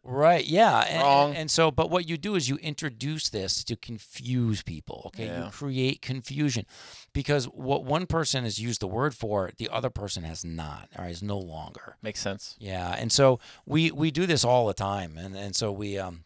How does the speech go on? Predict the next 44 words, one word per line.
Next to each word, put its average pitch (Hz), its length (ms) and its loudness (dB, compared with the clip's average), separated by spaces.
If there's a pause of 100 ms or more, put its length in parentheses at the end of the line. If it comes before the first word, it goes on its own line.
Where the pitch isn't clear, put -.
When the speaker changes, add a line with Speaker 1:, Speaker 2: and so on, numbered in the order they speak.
(680)
Speaker 2:
Yeah, 127 100 0
Speaker 1:
we 104 60 -2
Speaker 2:
thanks 127 180 0
for 123 80 -2
breaking 104 300 0
that 95 100 -8
down. 101 160 -10 (300)
Speaker 1:
Okay, 107 180 -6 (180)
yeah. 139 320 6
Speaker 2:
<laughs> - 40 -2 (240)
Speaker 1:
Uh, 147 220 2
so 160 320 4
Speaker 2:
Good, 143 180 -8
Speaker 1:
y- 165 80 -6 (120)
Speaker 2:
good 143 120 -4
example. 110 240 -6 (120)
Speaker 1:
Oh, 156 200 -6
thanks. 190 280 0 (220)
So, 185 300 6
uh, 170 220 8
it 170 140 2
is 156 180 0
the, 151 220 2
uh, 127 160 6
the 120 120 -4
use 156 280 2
of, 127 200 4
um, 101 340 0 (540)
uh, 123 200 0
you 123 120 -2
know, 127 160 4
uh, 113 300 4
uh, 101 340 -2
of, 98 220 -4
uh, 92 240 -4 (180)
you 135 160 -4
know, 127 60 0
this 131 220 0 (100)
outrageous 147 640 0
behavior 107 680 -8
or 110 220 -2
these, 107 280 -4
um, 95 300 -4 (560)
uh, 92 180 -14